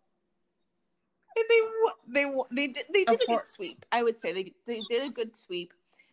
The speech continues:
Speaker 1: They did miss two good awards, but the rest, amazing, beautiful. Schitt's Creek comedy show that I, I only, have you seen Schitt's Creek?
Speaker 2: I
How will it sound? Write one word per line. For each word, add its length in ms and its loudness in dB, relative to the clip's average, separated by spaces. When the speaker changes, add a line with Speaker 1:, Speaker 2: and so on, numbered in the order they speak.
Speaker 1:
They 80 -6
did 300 2
miss 480 -8
two 240 -6
good 140 0
awards, 460 -2
but 140 -12
the 80 -10
rest, 480 -2
amazing, 440 -6
beautiful. 640 -4
Schitt's 420 -4
Creek 460 -6
comedy 440 -2
show 260 -2
that 140 4
I, 80 0
I 60 -
only, 140 -10
have 140 -4
you 120 -6
seen 300 -10
Schitt's 320 -14
Creek? 360 -8
Speaker 2:
I 320 10